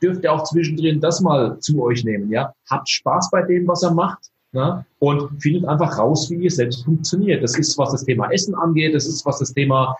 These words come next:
äh, weitere Entwicklung angeht, einfach die Basis, dieses, die Selbstreflexion, die wir ein paar Mal schon, äh, erwähnt haben hier drüben, und fangt einfach an, schreibt euch das Ganze auf, macht von mir aus ein Vision Board oder nennt das irgendwie anders, ja.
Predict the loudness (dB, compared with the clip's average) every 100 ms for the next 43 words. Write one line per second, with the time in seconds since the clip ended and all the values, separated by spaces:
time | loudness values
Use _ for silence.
0 | -10 -4 0 0 0 0 0 -2 0 0
1 | 2 2 2 2 0 -6 -16 _ -4 -2
2 | -2 0 0 0 0 -2 -2 0 0 0
3 | -2 -2 0 0 -2 -2 -2 0 -2 0
4 | 0 0 0 0 0 0 0 0 0 0
5 | 0 0 -2 0 0 0 0 0 0 0
6 | 0 -2 _ _ -4 -4 -2 -2 -2 0
7 | 0 0 0 -2 -2 -4 -4 -4 -2 -2
8 | -2 0 0 0 0 -2 -2 -6 -8 -2
9 | 0 0 -2 _ -10 -4 -2 -2 0 2
10 | 0 -4 -2 0 2 0 -2 0 0 2
11 | 0 -2 -2 -8 -10 -10